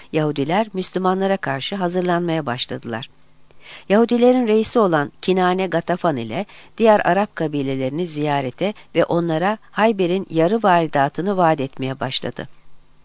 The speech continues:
Gatafan kabilesi bu vaadi kabul ederek Müslümanlara karşı harekete geçerek Yahudilerle işbirliği yaptılar. Gatafan kabilesinden Uyeyne, Medine meralarına hücum ederek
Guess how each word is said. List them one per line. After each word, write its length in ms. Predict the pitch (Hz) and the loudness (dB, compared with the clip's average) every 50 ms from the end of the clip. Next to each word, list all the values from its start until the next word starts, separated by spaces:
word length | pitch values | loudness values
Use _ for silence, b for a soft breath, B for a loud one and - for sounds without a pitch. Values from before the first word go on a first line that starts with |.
| - - - | -18 -8 -2
Gatafan 460 | 139 156 - 165 165 - 160 147 156 | -2 0 0 0 0 2 0 0 0
kabilesi 720 | - - 135 131 143 123 127 120 123 - - - 214 226 B B B B B | 0 -4 -4 -4 -4 -4 -4 -4 -6 -6 -4 -4 -4 -4 B B B B B
bu 140 | 190 202 196 | 0 2 4
vaadi 320 | 180 156 147 147 - - | 6 6 4 4 0 -2
kabul 400 | 185 - - 170 170 170 160 147 | -6 -2 0 0 0 0 0 -2
ederek 440 | 131 117 - 92 107 131 214 - - b b b | -2 -4 -4 -4 -4 -4 -4 -6 -8 b b b
Müslümanlara 640 | - 185 185 - - 185 185 185 190 190 196 196 208 | -4 -4 -4 -2 -2 0 2 2 2 2 0 -2 -2
karşı 360 | 202 - - 139 139 - - | -2 -2 -2 -2 -2 -4 -4
harekete 480 | 175 165 165 165 160 - 160 - 175 160 | -2 -2 -2 -2 -4 -6 -6 -4 -4 -4
geçerek 440 | 135 127 - - 123 120 156 202 - - B B B B B | -4 -4 -6 -6 -6 -4 -4 -6 -6 -8 B B B B B
Yahudilerle 640 | - 180 185 190 185 208 196 202 196 165 143 156 - | -2 0 0 2 2 2 2 4 2 2 0 -2 -4
işbirliği 520 | - - - - - 147 143 143 139 131 | -4 -6 -6 -4 -4 -4 -4 -4 -4 -4
yaptılar. 560 | 131 135 131 - - - 127 123 117 131 - - - - - - - - - - - - | -4 -6 -8 -8 -8 -8 -8 -6 -8 -10 -10 -14 -20 -20 -20 -20 -20 -20 -20 -20 -10 -4
Gatafan 460 | - 156 170 - 170 - - 156 147 143 | -2 -2 0 0 0 0 0 -2 -2 0
kabilesinden 840 | - 143 139 147 143 139 143 143 135 - 131 139 151 180 190 190 - - | -2 -2 -2 0 -2 -2 -2 -4 -4 -4 -4 -2 0 0 0 0 -2 -2
Uyeyne, 560 | 127 151 151 139 131 120 113 117 143 196 220 B B B B B | -2 0 0 0 0 -2 -2 -4 -4 -4 -4 B B B B B
Medine 400 | 165 170 180 180 226 233 214 185 | 0 0 2 2 2 2 2 2
meralarına 580 | 175 156 147 147 143 143 143 139 135 131 135 139 | 0 0 0 0 0 -2 -2 -2 -4 -4 -4 -4
hücum 380 | 147 151 147 - 165 156 147 | -4 -6 -4 -2 -2 -2 -2
ederek 460 | 135 123 - 110 117 165 214 - - | -4 -4 -4 -4 -4 -4 -4 -6 -10